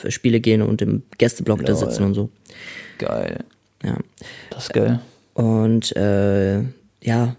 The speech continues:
Speaker 1: so Sachen, Leute, das hab ich jetzt gar nicht reingeschnitten bei mir im, im Vlog. Da hab ich Tone sogar noch extra gefragt, aber ich kann's euch mal hier erzählen im Podcast. Bro, ich lauf so,
Speaker 2: Mhm.
Speaker 1: die, die Barca-Fans zü-, zünden, äh,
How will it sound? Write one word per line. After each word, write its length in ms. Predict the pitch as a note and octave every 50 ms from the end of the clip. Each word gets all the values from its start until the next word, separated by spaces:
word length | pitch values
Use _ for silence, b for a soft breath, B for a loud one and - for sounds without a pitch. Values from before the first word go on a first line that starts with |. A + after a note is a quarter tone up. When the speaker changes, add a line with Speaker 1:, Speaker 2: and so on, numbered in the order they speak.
| -
Speaker 1:
so 160 | - - A#2
Sachen, 300 | A2 A2 A#2 A2+ - C#3
Leute, 260 | A#2 A#2 A#2 A2 - -
das 140 | C3+ -
hab 80 | - B2
ich 40 | A#2+
jetzt 140 | A#2 - -
gar 80 | A2 G#2+
nicht 180 | A2+ - A2
reingeschnitten 540 | A2+ A2 A2+ B2 A#2+ - - G#2+ G2 - G#2
bei 120 | F#2+ G2+ G#2
mir 260 | G#2+ G#2+ G#2+ G#2+ F2
im, 260 | E2 G2+ G#2 G2+ G2+ -
im 240 | - G#2+ G#2 G#2 G2+
Vlog. 400 | G#2 G#2 G#2 A2 - - - - _
Da 80 | - -
hab 80 | G#2 G#2+
ich 100 | - -
Tone 300 | - - A#2 A#2 A2+ G#2+
sogar 180 | G#2+ A2 - G#2+
noch 160 | G#2+ G#2 -
extra 200 | - - - -
gefragt, 260 | A2+ - A2+ A2 -
aber 60 | G#2+
ich 100 | G2+ -
kann's 180 | - G#2+ G2 -
euch 100 | - -
mal 100 | G2+ G2+
hier 140 | - - D#2
erzählen 260 | - - - G2 G#2+
im 80 | G#2+
Podcast. 440 | G#2+ A2 G#2+ - - - G#2+ G2+ - B B B B B B
Bro, 140 | - A#2 A#2
ich 120 | A2 -
lauf 240 | G#2+ G#2+ A2+ B2 A#2+
so, 280 | - - A2+ A2+ A2
Speaker 2:
Mhm. 40 | G#2+ B B B B B B -
Speaker 1:
die, 160 | A2 G#2+ G2+
die 240 | G2 - - G#2+ G#2+
Barca-Fans 880 | G#2+ - - - - G#2 G#2+ A2+ - - - - G#2+ G#2+ G#2 - -
zü-, 260 | - - A#2+ A2+ -
zünden, 600 | G2 - - A#2+ A#2+ A2+ - - A2+ A2 A2 G2+
äh, 100 | - -